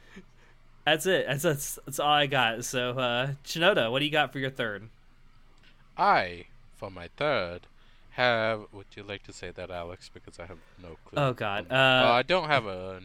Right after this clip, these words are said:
Speaker 2: no clue. I just don't wanna bother.
Speaker 1: Mu-, m-, Muyo, m-, m-, what is it? Muyo? Mu-, Muyo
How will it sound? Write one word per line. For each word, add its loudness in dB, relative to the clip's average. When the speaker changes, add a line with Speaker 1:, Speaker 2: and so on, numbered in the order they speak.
Speaker 2:
no -6
clue. -14
I -12
just -18
don't -10
wanna -12
bother. -6
Speaker 1:
Mu-, 0
m-, -4
Muyo, 6
m-, -8
m-, -8
what 0
is -6
it? -12
Muyo? -6
Mu-, -2
Muyo 0